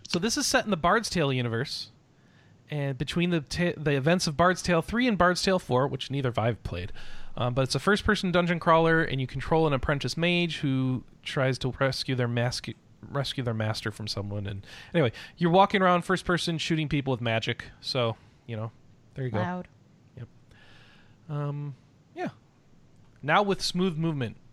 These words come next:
Speaker 1: I don't understand why they say that. And, like, this trailer says things like, "Faster load time, now with smooth movement." Isn't this the first release of this game? Oh, no, it came out on Rift in twenty seventeen. There you go, Anna. We can already play it. You wanna play it?
Speaker 2: Hooray.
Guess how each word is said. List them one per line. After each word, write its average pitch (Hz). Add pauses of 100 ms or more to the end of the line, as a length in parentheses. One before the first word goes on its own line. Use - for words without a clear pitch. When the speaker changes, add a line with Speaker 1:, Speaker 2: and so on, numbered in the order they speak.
(420)
Speaker 1:
I 160
don't 240
understand 196
why 170
they 156
say 156
that. 180
And, 170
like, 165
this 180
trailer 214
says 170
things 135
like, 123
"Faster 202
load 180
time, 120
now 185
with 190
smooth 190
movement." 175
Isn't 196
this 320
the 226
first -
release 170
of 208
this 190
game? 247 (400)
Oh, 220
no, 196
it -
came 214
out 214
on 147
Rift - (800)
in 147
twenty 165
seventeen. 143
There 151
you 123
go, 110
Anna. 113
We 147
can 165
already 123
play -
it. - (1120)
You -
wanna 107
play 139
it? 190
Speaker 2:
Hooray. 208